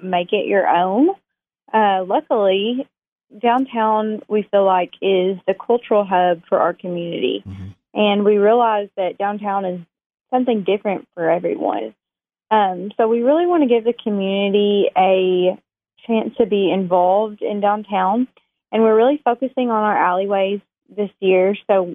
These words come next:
Speaker 1: uh, we have gotten grant money from Main Street Arkansas, and we've already invested over ten thousand dollars worth of lighting for our alleyways. And now we're really working on the art.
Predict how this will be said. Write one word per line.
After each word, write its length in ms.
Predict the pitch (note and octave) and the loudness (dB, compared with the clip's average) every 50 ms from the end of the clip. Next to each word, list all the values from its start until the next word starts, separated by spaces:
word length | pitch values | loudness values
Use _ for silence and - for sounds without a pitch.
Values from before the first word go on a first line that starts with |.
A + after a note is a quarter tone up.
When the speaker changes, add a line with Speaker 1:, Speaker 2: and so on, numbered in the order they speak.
| - - | -4 -2
Speaker 1:
uh, 200 | G3+ G3 F#3 F3+ | 0 0 0 0
we 200 | F3 G3+ G#3+ A3 A3+ | 0 -2 0 0 -2
have 120 | G#3 F#3+ | -2 -2
gotten 320 | - G3 G3 - F#3 F#3+ F3+ | -2 -2 0 -2 -2 -6 -6
grant 200 | F#3+ F#3 - - | -6 -6 -4 -4
money 220 | F3+ F3+ F#3 F#3+ - | -4 -6 -6 -6 -6
from 140 | - G3 F#3 | -6 -4 -4
Main 160 | F3 F3+ F#3 | -4 -4 -2
Street 140 | - F#3+ F3 | 0 0 2
Arkansas, 680 | - F3+ F3 - F#3 F#3 F3+ - F#3 E3 F3 F3 F3+ - _ _ _ _ _ _ _ _ _ - | 2 0 -2 -4 -6 -6 -4 -2 0 0 0 0 -2 -4 _ _ _ _ _ _ _ _ _ -4
and 100 | G#3+ G#3+ | 0 2
we've 220 | G#3 G#3+ G#3+ F#3 | 2 2 2 2
already 340 | - F#3+ G3+ G#3+ A3 A3 G#3 | 2 2 2 2 0 -2 -4
invested 640 | G3 G3 F3+ F3+ F#3+ - _ _ F#3+ F#3 F#3 F3 | -4 -2 -2 -2 -2 -4 _ _ -2 0 0 2
over 300 | F3+ - F#3+ F3+ F3 F#3+ F#3 | 2 2 0 0 0 -4 -4
ten 200 | - G3+ F#3+ F#3+ | -4 -4 -2 0
thousand 340 | G3+ F3+ F3+ F3+ F#3+ F#3 | 0 0 0 -2 -4 -4
dollars 340 | F3 F3 E3+ F3 F3 F3 E3+ | -2 -2 0 0 0 0 2
worth 180 | F3+ F3+ F3 - | 0 0 0 0
of 160 | F3+ E3+ - | -4 -4 -2
lighting 500 | D#3 D3+ E3 E3+ F3 G3 G#3 G#3+ A3+ A3+ _ | -2 0 0 0 -2 -4 -8 -10 -12 -8 _
for 100 | - B3+ | -2 0
our 120 | C4 B3 | 0 0
alleyways. 600 | - - B3+ C4 C4 C4+ C4 C4+ C4+ C4+ C#4 C4+ - _ _ _ _ _ _ _ _ _ _ _ _ _ _ - | 0 0 0 0 0 0 2 2 2 2 0 -2 -6 _ _ _ _ _ _ _ _ _ _ _ _ _ _ -2
And 160 | A#3+ B3 A#3 | 0 2 4
now 220 | A#3 A3+ A#3 B3+ | 4 4 2 2
we're 120 | C4+ C#4 C4 | 2 2 2
really 220 | B3+ A#3+ A3+ A3 | 0 0 0 0
working 340 | G3+ G3+ G3+ G3 A3 G#3 F#3+ | 0 0 -2 -2 -4 -8 -8
on 100 | F#3+ F#3 | -8 -8
the 80 | F#3 - | -8 -4
art. 400 | - - F#3+ D#3+ - - - | -2 0 0 0 -2 -4 -10